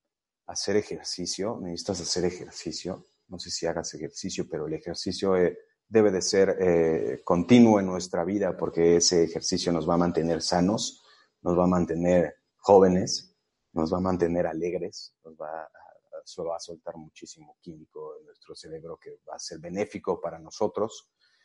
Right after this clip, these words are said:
Eh, los campos magnéticos, alimentación, ejercicio,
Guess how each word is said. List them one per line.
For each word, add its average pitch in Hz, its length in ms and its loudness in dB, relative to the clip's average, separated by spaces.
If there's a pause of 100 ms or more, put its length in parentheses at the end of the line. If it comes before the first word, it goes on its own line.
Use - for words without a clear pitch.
(360)
Eh, 85 300 -8
los 80 220 -12
campos 92 280 -4
magnéticos, 104 640 0
alimentación, 87 640 -4
ejercicio, 139 920 -8